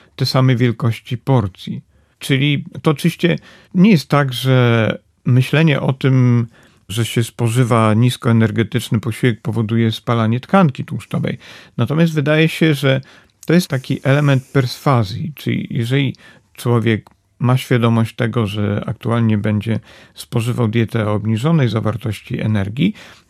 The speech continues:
to jednocześnie po prostu bardziej uważa na to, co jada,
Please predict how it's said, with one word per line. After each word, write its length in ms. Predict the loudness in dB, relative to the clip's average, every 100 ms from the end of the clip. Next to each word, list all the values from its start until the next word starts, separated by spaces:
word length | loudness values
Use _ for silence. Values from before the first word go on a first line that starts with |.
| -2
to 80 | 2
jednocześnie 640 | 2 2 2 0 2 -2 -2 -14 -20 _
po 80 | -4
prostu 280 | 0 0 0
bardziej 320 | 0 2 2
uważa 760 | 2 2 2 2 2 4 2 2
na 160 | 0 0
to, 180 | -2
co 220 | -2 0 2
jada, 440 | 2 2 0